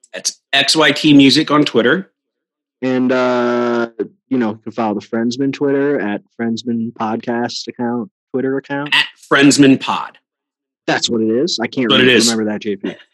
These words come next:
Speaker 2: I'm illiterate. Um,
Speaker 1: <laughs>
Speaker 2: oh, and J P, I thought about this too. Subscribe to our podcast, leave
Speaker 1: Mm-hmm.
Speaker 2: us a funny review, and maybe we'll
Speaker 1: Absolutely.
Speaker 2: read a funny one on the, on the show if we find some
Speaker 1: We
Speaker 2: funny ones.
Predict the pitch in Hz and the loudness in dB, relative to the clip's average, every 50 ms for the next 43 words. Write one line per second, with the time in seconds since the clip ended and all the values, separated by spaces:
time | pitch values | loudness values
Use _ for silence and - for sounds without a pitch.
0 | - - _ _ _ _ _ _ _ _ _ _ _ _ _ _ 120 123 120 123 | -20 -20 _ _ _ _ _ _ _ _ _ _ _ _ _ _ -2 0 0 0
1 | 113 107 101 92 - - _ _ _ _ _ _ _ 135 139 139 139 139 139 139 | 0 0 -2 -4 -6 -10 _ _ _ _ _ _ _ -2 -2 0 0 0 0 2
2 | 139 - - - - - 190 - 220 208 - 208 - 190 190 - 190 196 - - | 2 2 2 4 4 4 4 4 4 4 2 2 2 2 2 2 0 0 0 -2
3 | - - 180 185 156 - - - _ _ - 240 233 190 180 180 190 190 170 247 | 0 2 2 2 2 0 -2 -6 _ _ -2 0 2 2 2 2 0 0 0 0
4 | 220 - 254 254 226 214 214 262 254 247 233 233 226 214 - 226 180 - - - | 0 2 2 2 2 2 2 2 2 2 2 2 2 2 2 0 0 0 0 0
5 | - 208 143 113 - 151 131 - - 190 185 202 220 233 294 277 277 220 185 160 | 0 0 2 2 0 -2 -2 -2 -2 0 0 2 2 2 2 2 0 2 2 0
6 | 151 139 120 - 139 143 165 180 - 147 143 156 190 208 220 147 185 233 240 254 | 0 0 0 0 0 0 2 0 0 0 0 0 2 2 4 4 4 4 2 0
7 | - - _ _ 151 151 156 170 190 220 226 247 254 226 180 151 143 131 120 117 | -4 -8 _ _ -4 -2 0 0 0 0 0 0 0 0 0 0 2 2 2 2
8 | 107 110 131 170 196 - - 151 165 185 202 208 208 240 269 254 240 233 233 240 | 2 0 0 -2 -4 -4 -2 0 0 2 2 2 2 2 2 2 2 2 4 4
9 | 247 254 247 233 - - 226 226 233 240 233 214 196 160 143 127 120 127 127 - | 4 4 2 2 0 0 0 0 0 2 2 2 2 2 0 0 0 -2 -2 -2
10 | 139 143 143 143 143 143 143 143 147 147 151 156 165 160 156 - 226 220 180 143 | -2 0 0 2 2 2 0 0 0 0 2 2 0 0 0 0 2 2 2 2
11 | 127 123 117 117 143 123 - 170 156 147 139 131 147 139 175 156 147 135 117 107 | 2 0 0 0 -2 -2 0 0 0 0 0 0 2 4 4 4 2 0 -2 -2
12 | 92 80 | -4 -6